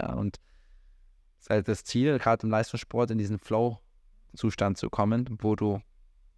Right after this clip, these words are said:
ja einfach im Hier und Jetzt bist, wo du, wo alles irgendwo langsamer wird, manchmal auch mal alles ein bisschen schneller wird und du eine gewisse Zeit, ähm, ja, aus den Augen verlierst und einfach hier bist. Und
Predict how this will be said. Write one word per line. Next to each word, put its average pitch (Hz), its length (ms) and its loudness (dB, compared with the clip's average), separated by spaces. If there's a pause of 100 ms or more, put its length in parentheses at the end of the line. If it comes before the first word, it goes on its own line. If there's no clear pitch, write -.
(520)
ja 113 140 2
einfach 98 320 0
im 95 100 0
Hier 107 180 2
und 104 100 2
Jetzt - 200 -2
bist, - 320 -4 (600)
wo - 100 -8
du, 190 200 -6 (840)
wo - 80 -4
alles 101 220 0
irgendwo 107 220 2
langsamer 104 480 0
wird, - 260 -4 (300)
manchmal 107 280 0
auch 101 60 -2
mal 104 160 0
alles 104 220 0
ein 110 40 -10
bisschen - 220 -8
schneller 113 320 0
wird 101 220 -4 (340)
und 107 140 -2
du 101 80 0
eine 101 220 0
gewisse 101 420 -2
Zeit, 110 520 0 (640)
ähm, 98 640 0 (500)
ja, 101 220 -2 (280)
aus - 200 -6
den 104 80 -2
Augen 117 240 4
verlierst 98 500 -4 (420)
und 95 100 0
einfach 95 280 -2
hier 113 360 0 (840)
bist. 117 360 0
Und 98 380 -2